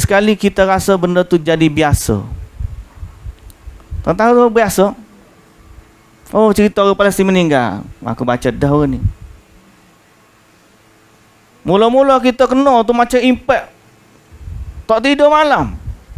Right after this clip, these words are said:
Lama kelamaan bila kita baca, kita boleh jadi, "Allah, mati pula." Memang sedih. Tapi dia jadi satu perkara biasa. Yang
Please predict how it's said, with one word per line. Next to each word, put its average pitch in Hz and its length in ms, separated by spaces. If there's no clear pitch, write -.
Lama 170 240
kelamaan 185 640
bila 180 160
kita 175 240
baca, 170 320
kita 175 240
boleh 160 160
jadi, 151 320
"Allah, 123 320
mati 120 320
pula." 123 400
Memang 269 400
sedih. 277 320
Tapi 170 240
dia 190 160
jadi 170 240
satu 165 400
perkara 185 560
biasa. 123 320
Yang 143 180